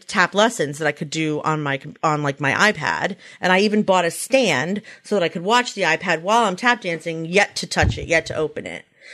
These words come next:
So we did the call last night about plugins, and then for the first time today, I put the tap floor on the floor, put the tap shoes on, and did five minutes of tap dancing.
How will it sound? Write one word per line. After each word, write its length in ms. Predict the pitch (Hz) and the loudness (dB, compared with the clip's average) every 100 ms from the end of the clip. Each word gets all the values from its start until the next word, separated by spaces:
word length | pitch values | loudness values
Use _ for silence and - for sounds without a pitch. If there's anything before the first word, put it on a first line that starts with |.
| - - | -18 -2
So 120 | 202 | 2
we 140 | 202 | 4
did 120 | 202 | 2
the 60 | 185 | 0
call 300 | 180 214 226 | 2 4 6
last 240 | 214 214 | 4 2
night 120 | 202 185 | 2 4
about 220 | 165 - | 2 2
plugins, 440 | - 254 175 165 | 2 2 2 0
and 100 | 160 | 0
then 80 | 165 | -2
for 140 | 156 160 | 0 -2
the 80 | |
first 320 | 151 175 165 - | 0 0 0 -2
time 240 | 202 220 | 2 2
today, 520 | 165 127 104 - 190 _ _ _ - | 4 2 4 2 -2 _ _ _ -12
I 60 | 143 | -4
put 160 | 196 | -2
the 60 | 175 | -2
tap 400 | - 196 196 - _ _ | 2 2 2 -2 _ _
floor 420 | - 160 151 147 | -4 2 4 4
on 100 | 139 | 2
the 80 | 143 | -2
floor, 640 | - 190 151 135 208 240 - _ _ - | 0 2 4 4 0 -2 -8 _ _ -10
put 100 | 151 | -6
the 60 | |
tap 300 | - 180 190 | -2 0 0
shoes 280 | - 165 147 | -2 -2 0
on, 400 | 123 104 160 190 - | 0 0 -2 -2 -4
and 160 | 160 | -2
did 160 | 156 156 | 0 -2
five 400 | - 143 147 151 | 0 2 4 2
minutes 300 | 151 135 139 | 0 -2 -4
of 80 | 147 | -6
tap 240 | 190 220 | -2 -2
dancing. 580 | - - - 76 58 | -4 -8 -8 -10 -10